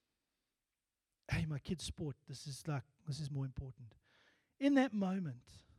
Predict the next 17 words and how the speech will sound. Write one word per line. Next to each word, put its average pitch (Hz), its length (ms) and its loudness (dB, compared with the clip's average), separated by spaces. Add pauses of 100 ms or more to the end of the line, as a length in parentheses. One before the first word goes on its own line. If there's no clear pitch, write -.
(720)
what 156 120 -4
are 160 40 2
we 180 100 0
modeling 147 340 0
to - 120 -6
our 127 80 -6
kids? - 440 -12 (1600)
Are - 20 -2
we 160 60 0
devoted 156 300 0
to 147 80 0
them? 196 340 0
Are - 640 -20
we 160 80 -4
devoted 135 300 -2
to 120 80 -16
Jesus? 123 500 -10